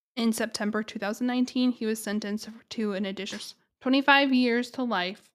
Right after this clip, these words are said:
in prison after pleading guilty to killing Harvey. He spent one week planning that attack. During an interview,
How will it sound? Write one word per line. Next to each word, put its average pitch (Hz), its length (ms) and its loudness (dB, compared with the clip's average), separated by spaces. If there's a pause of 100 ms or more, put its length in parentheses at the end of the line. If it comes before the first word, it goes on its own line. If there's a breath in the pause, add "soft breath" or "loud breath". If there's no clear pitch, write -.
(680)
in 233 140 2
prison 202 340 -4
after 202 240 -4
pleading 202 320 -2
guilty 190 380 -6
to 220 100 -8
killing 202 280 -8
Harvey. - 420 -12 (1400)
He 247 100 0
spent - 380 0
one 220 480 6
week 214 340 -4
planning 220 500 -4
that 208 260 -6
attack. - 560 -14 (2000)
During 240 320 2
an 277 100 2
interview, 214 720 -2